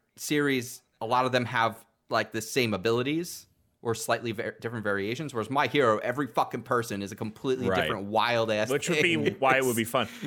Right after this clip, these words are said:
Speaker 2: But being, being Dragon Ball would be like, um,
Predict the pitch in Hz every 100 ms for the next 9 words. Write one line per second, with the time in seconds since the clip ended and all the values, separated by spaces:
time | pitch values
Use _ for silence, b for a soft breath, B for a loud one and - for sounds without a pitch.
0 | - 160 143 175 196 190 143 156 175 175
1 | - 131 131 131 117 110 98 104 95 110
2 | 107 104 101 101 95 - _ b b b
3 | _ 101 95 95 95